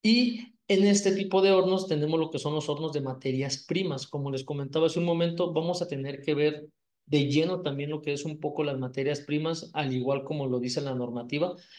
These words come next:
¿Para qué? Para no tener un conflicto entre materia prima y lo que es una pieza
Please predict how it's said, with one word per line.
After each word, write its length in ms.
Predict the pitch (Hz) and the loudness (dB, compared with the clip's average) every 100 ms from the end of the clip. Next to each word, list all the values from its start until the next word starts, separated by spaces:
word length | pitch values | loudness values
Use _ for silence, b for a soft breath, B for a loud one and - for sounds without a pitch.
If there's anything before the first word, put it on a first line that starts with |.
| B _ | B _
¿Para 260 | 139 131 | 0 0
qué? 140 | 131 147 | 0 0
Para 240 | 143 135 | 0 0
no 80 | 139 | -2
tener 240 | 139 151 | -2 -2
un 100 | 151 | -2
conflicto 680 | 151 147 - 147 143 170 160 | -2 -2 -2 -6 -2 0 0
entre 380 | 151 131 127 131 | -2 -4 -4 -2
materia 580 | 127 127 - 147 156 156 | -2 -2 0 2 2 2
prima 420 | 170 180 190 196 b b b _ _ | -2 -2 -2 -6 b b b _ _
y 120 | 156 | 0
lo 180 | 139 131 | 2 2
que 140 | 143 | 2
es 120 | 131 139 | 0 2
una 240 | 135 131 | -2 -2
pieza 360 | 143 143 143 | 0 0 0